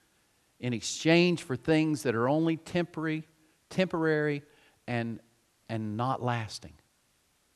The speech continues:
Why is it that people forget that the God of our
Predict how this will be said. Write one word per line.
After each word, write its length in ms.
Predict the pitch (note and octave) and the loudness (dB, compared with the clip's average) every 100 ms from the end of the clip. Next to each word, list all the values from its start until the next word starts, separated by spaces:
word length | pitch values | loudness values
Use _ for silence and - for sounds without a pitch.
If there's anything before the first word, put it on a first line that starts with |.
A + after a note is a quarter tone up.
| _ _ _ _ _ _ _ _ _ | _ _ _ _ _ _ _ _ _
Why 240 | C3+ F#3 A#3+ | -8 -4 0
is 260 | A#3 A3 | 2 2
it 140 | D3 G#2+ | 0 -4
that 160 | A#2 | -8
people 500 | - G#3 - D3 A#2 - - - - _ _ | -6 -4 2 4 2 -2 -20 -20 -20 _ _
forget 720 | C#3 A#2 A#2+ G3+ D#3 - - - _ _ _ _ _ _ | -6 -4 2 2 2 -2 -10 -20 _ _ _ _ _ _
that 300 | C#3 C#3 - - _ _ _ _ - - _ - A#2 | 2 2 0 -20 _ _ _ _ -20 -20 _ -18 -12
the 80 | |
God 560 | A#2 D3+ F3 G3+ G#3 G3 | -6 -2 2 6 8 8
of 160 | D#3+ C3 | 6 2
our 320 | A#2+ A#2 | 2 0